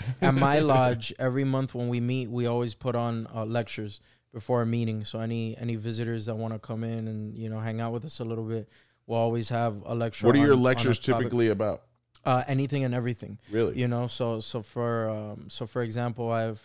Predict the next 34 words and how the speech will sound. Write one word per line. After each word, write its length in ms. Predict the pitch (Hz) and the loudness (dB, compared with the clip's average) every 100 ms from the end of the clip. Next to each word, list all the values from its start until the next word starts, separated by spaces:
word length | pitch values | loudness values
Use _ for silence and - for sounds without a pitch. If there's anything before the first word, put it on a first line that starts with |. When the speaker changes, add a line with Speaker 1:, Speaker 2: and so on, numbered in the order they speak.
| _ - | _ -6
Speaker 2:
I've 260 | 113 104 | -6 -6
done, 380 | 117 117 117 113 _ _ _ _ | -6 -4 -4 -6 _ _ _ _
uh, 360 | 113 110 107 - - 131 | -4 -2 -2 -6 -16 -18
before, 520 | 110 - 117 113 110 | -10 -4 -2 -2 -2
like, 180 | 110 104 | -6 -8
two, 200 | - 110 | -8 -8
two 160 | - 120 | -8 -4
years 280 | 117 120 | -4 -4
ago, 240 | 113 113 113 | -4 -4 -2
act-, 220 | 117 101 | -4 -6
actually 460 | 117 113 107 120 113 | -8 -8 -8 -12 -8
during 240 | 120 113 | -4 -4
the 80 | 107 | -4
pandemic, 480 | 113 113 117 113 113 | -4 -4 -2 -4 -4
I 80 | |
wa-, 160 | 110 110 | -4 -4
I 60 | 113 | -6
was 160 | 113 110 | -6 -6
doing 480 | 113 113 110 107 110 | -6 -4 -4 -8 -8
one 200 | 110 107 | -6 -6
on 180 | 107 | -6
Stoicism 580 | 104 - 117 - 117 113 | -6 -4 -2 -2 -4 -4
and 120 | 110 | -4
Freemasonry. 640 | - 117 113 110 - 110 107 - _ - | -6 -4 -4 -4 -8 -12 -14 -18 _ -14
So 160 | - 120 | -6 -4
kind 240 | 123 123 | -2 -2
of 160 | 120 107 - | -2 -6 -4
un-, 240 | 123 117 _ - | -4 -4 _ -8
understanding 840 | 123 123 120 - 123 123 120 117 | -6 -4 -4 -2 -2 0 -2 -2
and 120 | 117 113 | -4 -4
analyzing 680 | 120 120 117 117 113 117 110 | -4 -2 0 0 -2 -4 -6
Freemasonry 600 | - 120 120 110 117 113 | -4 -2 -2 -2 -4 -6
through 220 | 110 113 | -6 -4
the 120 | 110 | -6